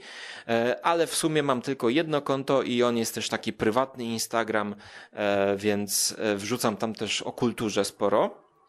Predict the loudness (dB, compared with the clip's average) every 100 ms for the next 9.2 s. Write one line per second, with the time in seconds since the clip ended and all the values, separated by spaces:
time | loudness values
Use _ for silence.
0 | -20 -12 -2 -2 0 0 2 2 2 0
1 | 0 2 2 -2 -12 -2 0 4 4 4
2 | 2 -2 _ -20 -16 -14 -14 -6 -2 0
3 | 0 0 -2 -4 0 2 4 4 0 0
4 | -2 -2 -2 -2 0 0 4 4 6 4
5 | 4 2 -2 2 2 4 2 2 2 2
6 | 4 6 4 2 -2 -4 -4 -8 -6 -4
7 | -2 0 -2 0 0 0 -4 -2 -2 0
8 | -2 2 4 4 2 2 2 2 2 2
9 | 0